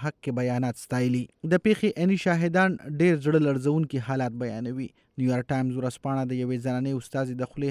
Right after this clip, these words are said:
حال وایي چې څنګه یې ډزې واورېدې، نو پوه شوه چې په دوی باندې برید روان دی. دې زنانه د خپلو نورو ملګرو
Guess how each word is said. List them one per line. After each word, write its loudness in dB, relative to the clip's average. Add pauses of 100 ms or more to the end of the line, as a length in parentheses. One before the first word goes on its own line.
حال -2
وایي 2 (420)
چې -4 (100)
څنګه 2
یې 0
ډزې 0
واورېدې، 2
نو 0
پوه 2
شوه -2
چې -6
په 0
دوی -2
باندې 0
برید -4
روان 0
دی. -6 (240)
دې 2
زنانه 0 (140)
د -6
خپلو -2
نورو -2
ملګرو -2